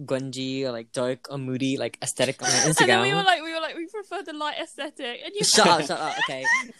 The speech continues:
Speaker 1: I had, like, family members, like, asking me, "Are you depressed? It's okay."
Speaker 2: <laughs>
Speaker 1: And I'm like, "I'm not depressed." And then they're like, "Oh, you, you look like your, your Instagram is, like,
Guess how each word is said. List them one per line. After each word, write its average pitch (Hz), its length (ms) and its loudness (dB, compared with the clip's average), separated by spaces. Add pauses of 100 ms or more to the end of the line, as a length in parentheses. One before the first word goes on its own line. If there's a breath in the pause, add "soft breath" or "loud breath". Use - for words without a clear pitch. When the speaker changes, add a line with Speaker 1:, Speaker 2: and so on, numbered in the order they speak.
Speaker 1:
I 226 120 4
had, 302 160 4
like, 208 200 4
family 190 340 -2
members, 151 440 -8
like, 156 140 -16
asking 147 280 -16
me, 147 220 -16
"Are 147 80 -10
you 156 120 -6
depressed? 151 640 -8
It's - 160 -8
okay." 151 360 2
Speaker 2:
<laughs> - 320 -2
Speaker 1:
And 226 100 8
I'm 240 60 8
like, 220 140 6
"I'm 185 100 4
not 190 160 0
depressed." 180 440 2
And 180 100 -4
then 175 100 -10
they're 196 80 -8
like, 175 260 -6
"Oh, 160 200 -10
you, 151 320 -10
you 151 160 -10
look 165 140 -8
like 131 280 -8 (100)
your, 139 480 -2
your 151 140 -2
Instagram 156 340 -2
is, 135 80 -8
like, 120 220 -4